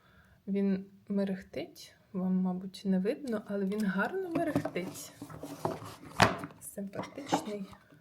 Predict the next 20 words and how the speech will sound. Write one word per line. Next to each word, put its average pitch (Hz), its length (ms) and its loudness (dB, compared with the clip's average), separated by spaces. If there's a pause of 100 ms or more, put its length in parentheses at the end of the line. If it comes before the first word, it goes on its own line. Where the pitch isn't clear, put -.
(440)
бірюзовий, 220 720 -2 (600)
ніжний 196 720 4 (280)
колір. 160 440 -4 (1120)
Наступна 202 880 -4
моя 233 300 -2
колода. 262 800 0 (1300)
Це 254 360 0
у 208 80 -2
мене 202 480 0 (160)
ось 277 360 2 (120)
такий. 214 1000 -6 (720)
Поки - 220 -8
що 220 360 -4 (520)
я 208 220 -2
не 202 320 0
сильно 185 460 -2
з 196 80 -6
нею 226 220 0
працюю, 254 600 -6
да, 226 200 -6